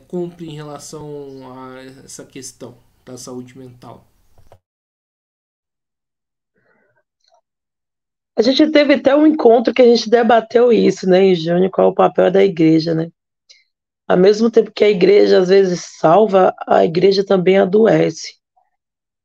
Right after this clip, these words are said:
Speaker 2: Até porque tem gente que tá adoecida e se apega na questão do salvamento ali, buscando uma igreja, né?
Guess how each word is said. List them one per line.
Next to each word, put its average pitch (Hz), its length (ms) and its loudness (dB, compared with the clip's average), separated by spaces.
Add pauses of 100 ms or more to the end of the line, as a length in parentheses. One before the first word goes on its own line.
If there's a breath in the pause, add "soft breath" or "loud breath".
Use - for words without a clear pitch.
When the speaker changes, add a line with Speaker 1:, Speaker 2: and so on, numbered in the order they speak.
(520)
Speaker 2:
Até 175 260 0
porque 175 280 0
tem 185 180 0
gente 180 240 2
que - 100 -12
tá 185 180 0
adoecida 180 500 0
e - 20 -10
se 208 160 -2
apega 185 760 0 (580)
na 175 120 2
questão 180 380 0
do 180 160 2
salvamento 180 800 0
ali, 185 260 2
buscando 175 460 0
uma 196 100 2
igreja, 160 500 0
né? 156 200 -4